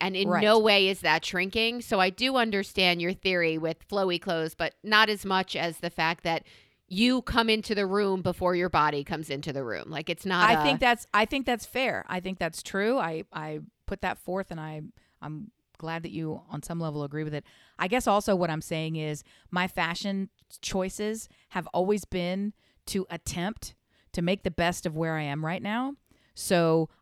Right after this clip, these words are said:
Speaker 2: I'm always, tr-, so that means there is a, a lot of intention in directing the eye and whatever.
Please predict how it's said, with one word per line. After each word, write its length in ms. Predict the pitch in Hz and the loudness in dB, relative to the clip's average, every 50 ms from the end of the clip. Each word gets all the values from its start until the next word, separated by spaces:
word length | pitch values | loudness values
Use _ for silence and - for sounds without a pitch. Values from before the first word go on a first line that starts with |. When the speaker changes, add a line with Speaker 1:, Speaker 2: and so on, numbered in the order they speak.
| _ - | _ -4
Speaker 2:
I'm 160 | 180 190 196 | -2 2 4
always, 480 | 196 196 214 220 208 202 190 180 170 - | 6 6 6 6 4 2 0 0 -2 -4
tr-, 140 | - - 220 - - | -8 -6 -8 -6 -6
so 480 | - - 190 180 175 170 160 160 170 - _ _ _ _ _ _ _ - | -2 2 2 4 4 2 0 -2 -6 -12 _ _ _ _ _ _ _ -4
that 200 | 170 190 185 - | -2 -2 -2 -2
means 360 | 185 185 180 180 180 170 - | -2 -4 -4 -4 -4 -6 -4
there 240 | - 180 175 170 170 | -2 0 2 2 2
is 120 | 165 160 165 | 0 0 -2
a, 220 | 160 156 156 151 - - | -4 -6 -6 -8 -12 -10
a 80 | 160 165 | -10 -6
lot 240 | 165 156 160 170 | -4 -4 -2 -2
of 80 | 175 170 | -2 -4
intention 640 | 175 160 151 - 180 170 170 - - 175 165 160 - | -4 -6 -4 -4 -6 -6 -4 -4 -4 -4 -4 -4 -6
in 560 | - - 156 147 151 151 151 156 151 151 - _ _ _ _ _ _ _ _ _ - | -8 -8 -8 -6 -6 -6 -4 -4 -6 -6 -8 _ _ _ _ _ _ _ _ _ -10
directing 380 | - 151 143 127 - - 156 170 | -8 -6 -6 -6 -8 -8 -6 -6
the 140 | 226 294 | -4 -4
eye 300 | 330 320 302 285 269 247 | -2 -2 -2 -2 -2 -2
and 160 | 226 208 190 180 | -2 -2 -2 -2
whatever. 300 | 190 185 180 165 165 | 0 0 0 0 -2